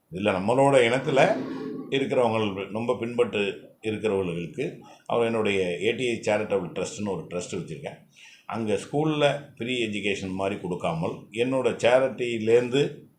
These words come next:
அந்த ஃபீஸை நான் கட்டிட்டு அந்த குழந்தைய அங்க படிக்க வைக்கணும். ஆகவே நம்ம ஸ்கூல் நடத்துறதுக்கும்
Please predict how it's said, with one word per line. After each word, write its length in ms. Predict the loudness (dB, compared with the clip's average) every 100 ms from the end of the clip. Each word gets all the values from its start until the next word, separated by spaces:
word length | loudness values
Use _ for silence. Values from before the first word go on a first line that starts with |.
| _
அந்த 220 | 0 0
ஃபீஸை 420 | 0 0 0 -2
நான் 280 | 0 0 2
கட்டிட்டு 560 | 0 0 -2 0 0 0
அந்த 240 | -2 0
குழந்தைய 360 | 2 2 2 0
அங்க 180 | -2
படிக்க 280 | -6 -8 -10
வைக்கணும். 180 | -12 -12
ஆகவே 440 | -2 4 6 4 2 -6 -20 -14
நம்ம 520 | -4 -2 0 2 2 0 -6 -20 _ _ _
ஸ்கூல் 380 | _ -2 2 4
நடத்துறதுக்கும் 760 | 6 6 4 2 0 0 -2